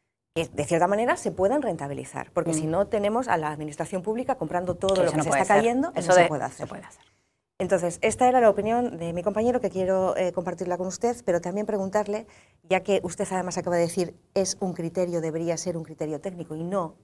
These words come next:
Speaker 1: una oficina politizada de patrimonio.
Speaker 2: Eso no lo he dicho yo, yo he dicho que tiene que ser un criterio técnico.
Speaker 1: Por
Speaker 2: Él
Speaker 1: eso
Speaker 2: o
Speaker 1: mismo.
Speaker 2: no lo, no lo he dicho yo.
Speaker 1: Pero insisto, en Vegeta,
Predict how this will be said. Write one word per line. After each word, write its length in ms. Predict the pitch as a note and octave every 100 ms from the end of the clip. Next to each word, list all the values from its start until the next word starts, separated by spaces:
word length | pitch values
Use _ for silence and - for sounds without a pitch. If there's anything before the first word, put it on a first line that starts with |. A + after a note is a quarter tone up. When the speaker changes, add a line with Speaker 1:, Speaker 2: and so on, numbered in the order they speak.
| _
Speaker 1:
una 180 | F3 D#3+
oficina 380 | D3+ E3+ F3 E3
politizada 580 | E3 D3+ - E3+ D#3 D3+
de 240 | D3 C#3 - -
patrimonio. 160 | C#3 C#3
Speaker 2:
Eso 20 | G3+
no 80 | F3+
lo 60 |
he 40 | E3
dicho 200 | E3 D#3+
yo, 140 | D#3+
yo 80 | F#3
he 40 | D3+
dicho 180 | D3+
que 80 | F3
tiene 160 | G#3+ F#3
que 80 | F3
ser 100 | F3
un 60 |
criterio 320 | E3+ E3 D#3+
técnico. 240 | D#3+ B2 A#2+
Speaker 1:
Por 100 | F#3
Speaker 2:
Él 80 | G3
Speaker 1:
eso 140 | G3+
Speaker 2:
o 80 | F3+
Speaker 1:
mismo. 140 | F3
Speaker 2:
no 40 | G3+
lo, 180 | A3+
no 140 | F#3 D#3+
lo 80 | C#3
he 60 |
dicho 180 | C#3 -
yo. 60 | -
Speaker 1:
Pero 140 | G#3+
insisto, 480 | F#3+ F#3 C#4+ G#3 -
en 340 | - F#3+ F3+ -
Vegeta, 640 | F#3 A3 D4+ A3 F3